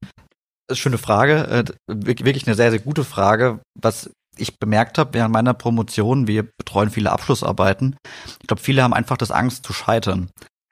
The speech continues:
Und, ähm, ich glaube, es ist super wichtig, dass man den, den Studierenden die Angst nimmt, dass man auch mal etwas probiert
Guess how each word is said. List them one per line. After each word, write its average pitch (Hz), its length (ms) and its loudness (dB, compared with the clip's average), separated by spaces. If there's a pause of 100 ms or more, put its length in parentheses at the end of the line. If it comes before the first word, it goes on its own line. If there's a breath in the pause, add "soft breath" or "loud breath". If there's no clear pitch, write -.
(220)
Und, 101 580 0
ähm, 101 340 2
ich - 100 -10
glaube, 117 360 4
es 113 120 -2
ist - 200 -6
super 135 340 0
wichtig, 123 340 0
dass - 220 -6
man 113 180 0
den, 107 380 0
den 101 160 -2
Studierenden 113 640 0
die 98 160 -4
Angst - 380 0
nimmt, 139 480 0
dass - 160 -4
man 110 240 2
auch - 180 -4
mal 107 120 2
etwas 98 200 0
probiert 113 580 0